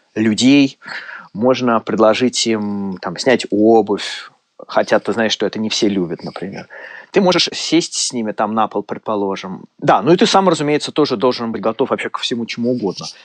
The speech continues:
Ты можешь сказать: «Так, значит, сейчас каждый должен назвать своё имя и сказать свою суперспособность и суперслабость. Вот я, например, моя суперспособность — это то, что я на велике переехал,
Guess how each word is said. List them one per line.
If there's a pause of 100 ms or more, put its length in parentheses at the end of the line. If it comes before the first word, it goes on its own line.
Ты
можешь
сказать: (120)
«Так,
значит,
сейчас
каждый
должен
назвать
своё
имя
и
сказать
свою
суперспособность
и
суперслабость.
Вот
я,
например,
моя
суперспособность —
это
то,
что
я
на
велике
переехал,